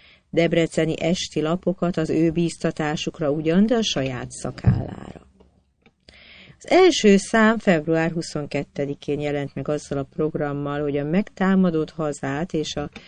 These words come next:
negyvennyolcadiki törvényeket megvédje a külellenség és a túlzók ellen. A lap szenzációt okozott.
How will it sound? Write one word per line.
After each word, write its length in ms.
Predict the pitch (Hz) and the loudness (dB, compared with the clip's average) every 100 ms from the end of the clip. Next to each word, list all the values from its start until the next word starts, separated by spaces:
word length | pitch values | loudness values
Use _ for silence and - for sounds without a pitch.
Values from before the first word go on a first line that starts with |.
| - - _ | -20 -20 _
negyvennyolcadiki 1040 | - 277 349 247 240 247 226 - 175 185 185 | 2 4 8 6 6 4 4 4 4 2 0
törvényeket 800 | - 190 165 160 151 151 147 - | 4 4 4 0 -2 -4 -4 -2
megvédje 880 | 165 160 156 139 135 135 139 147 - _ _ _ _ _ | -2 0 0 0 0 -2 -2 -4 -8 _ _ _ _ _
a 180 | - 156 | -8 -4
külellenség 1000 | - 214 214 202 202 196 190 - 165 156 | 2 6 8 8 8 8 6 2 0 0
és 180 | 147 139 | 0 -2
a 80 | 139 | -4
túlzók 840 | - 175 165 151 - 147 143 143 - | -2 0 0 -2 0 0 0 -2 -8
ellen. 600 | 143 131 127 - - - _ _ _ _ _ _ _ _ _ _ _ _ _ _ | -8 -6 -6 -10 -14 -20 _ _ _ _ _ _ _ _ _ _ _ _ _ _
A 100 | 214 | 8
lap 260 | 311 370 | 10 8
szenzációt 1040 | - - 151 135 139 139 139 - 147 147 - | 2 -4 -2 -2 -2 -2 -4 -4 -4 -4 -6
okozott. 840 | 151 - 151 151 151 _ - - | -8 -6 -4 -4 -6 _ -20 -20